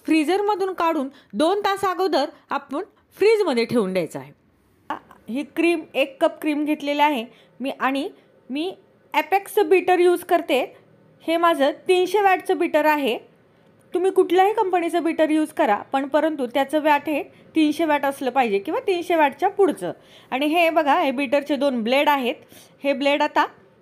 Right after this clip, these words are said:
आपण बीटरला लावून घ्यायचे आहेत. तर याला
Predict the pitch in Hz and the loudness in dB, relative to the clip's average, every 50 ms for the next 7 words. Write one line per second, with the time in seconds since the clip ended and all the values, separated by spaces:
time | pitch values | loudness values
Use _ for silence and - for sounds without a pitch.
0 | _ _ _ - - 277 277 285 269 294 403 - - _ _ _ _ _ 226 233 | _ _ _ -2 -2 -2 0 0 -2 -2 -2 -12 -18 _ _ _ _ _ -6 -4
1 | 294 285 233 294 302 302 320 269 277 320 - _ - 247 277 294 294 311 339 359 | -4 0 0 0 0 2 2 0 0 0 -6 _ -8 0 2 2 2 2 0 -2
2 | 339 349 330 240 208 269 254 240 233 214 226 - - - _ _ _ _ _ _ | 0 0 0 0 2 2 2 2 2 -2 -6 -8 -10 -16 _ _ _ _ _ _
3 | - 277 302 302 311 330 349 | -4 0 2 2 4 4 2